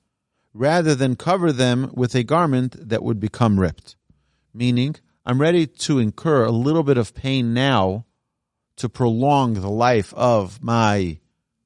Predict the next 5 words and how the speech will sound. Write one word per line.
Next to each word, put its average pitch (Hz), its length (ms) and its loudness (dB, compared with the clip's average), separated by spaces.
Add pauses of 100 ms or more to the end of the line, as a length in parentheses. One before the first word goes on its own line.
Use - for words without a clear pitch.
(100)
possessions, 113 800 0 (360)
then 139 540 0 (1700)
minimize 131 720 2
that 104 400 0 (320)
discomfort 123 800 -2